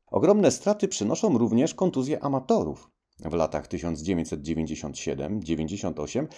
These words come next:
w Stanach Zjednoczonych jedenaście procent wszystkich wizyt na izbie przyjęć dotyczyło urazów sportowych i rekreacyjnych. Trzy i siedem dziesiątych miliona wizyt stanowiło szacunkowy koszt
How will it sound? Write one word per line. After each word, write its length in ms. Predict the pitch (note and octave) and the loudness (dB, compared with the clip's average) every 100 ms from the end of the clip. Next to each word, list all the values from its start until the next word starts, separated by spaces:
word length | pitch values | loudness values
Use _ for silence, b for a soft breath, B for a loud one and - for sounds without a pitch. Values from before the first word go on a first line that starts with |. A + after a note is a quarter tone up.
| B B B - | B B B -12
w 40 | - | 0
Stanach 320 | - F#3 B2 | 2 2 2
Zjednoczonych 720 | A2+ F#2+ E2 F2+ E2 D#3+ - | 2 0 0 0 0 0 -2
jedenaście 800 | E2+ F2+ F#2+ A2 D3+ - - C3 | 2 4 4 2 0 -2 -6 -8
procent 600 | - E2+ C#2+ B1 A#1 - _ | 0 0 0 -4 -10 -14 _
wszystkich 520 | - C#3 C#3 - E2+ | -4 -4 -2 -4 -2
wizyt 300 | F2 G2+ G2+ | 0 0 0
na 140 | F2 E2+ | 0 -2
izbie 320 | F#2+ D#2 D2+ | -4 -6 -8
przyjęć 480 | - F3+ D3 B2 - _ | -2 2 2 2 -4 _
dotyczyło 680 | - F2+ D#2+ - G2 F#2 - | -2 -2 -4 -2 2 2 2
urazów 400 | D#3+ D#3 C3+ B2+ | 2 2 2 -2
sportowych 720 | - F#2+ - F#2 F2 E2+ - | -2 -2 2 2 2 -2 -6
i 140 | F2 - | -10 -2
rekreacyjnych. 960 | F2+ - D2 C#2+ - A2+ D2 C2 - _ _ | -2 -2 -2 -2 2 2 2 -4 -10 _ _
Trzy 280 | - - F3+ | -8 0 0
i 180 | - - | 2 -2
siedem 360 | - - B2+ | -2 2 2
dziesiątych 500 | G2+ G2+ C3+ C3+ A#2+ | 2 0 0 0 -2
miliona 460 | G2 F#2+ F#2+ A2+ F#2 | 0 2 2 2 2
wizyt 480 | D#2+ F#2 D#2+ C3 - D2 | 2 0 0 0 -2 -8
stanowiło 760 | - F#2+ F2 E2+ F2 D3 C3+ | -4 0 0 0 -2 2 2
szacunkowy 720 | C3 A2+ F2+ F2 - D3 C3+ F2 | 4 2 2 -2 0 0 2 0
koszt 480 | - A#2 C3+ - | 2 2 2 -6